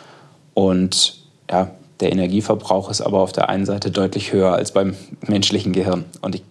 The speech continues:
denk, da werden wir einiges sehen. Ähm, wir werden die Lücke sicherlich nicht schließen in den nächsten zwei, drei Jahren, aber ich vermute, dass es da Bestrebungen geben wird, starke. Und wo ich auch sehr drauf gespannt bin, wir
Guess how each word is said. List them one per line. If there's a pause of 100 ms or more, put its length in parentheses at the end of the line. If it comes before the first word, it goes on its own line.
(140)
denk,
da
werden
wir
einiges
sehen. (400)
Ähm,
wir
werden
die
Lücke
sicherlich
nicht
schließen
in
den
nächsten (200)
zwei,
drei
Jahren,
aber
ich
vermute,
dass
es
da (360)
Bestrebungen (460)
geben
wird,
starke. (760)
Und
wo
ich
auch
sehr
drauf
gespannt
bin, (1500)
wir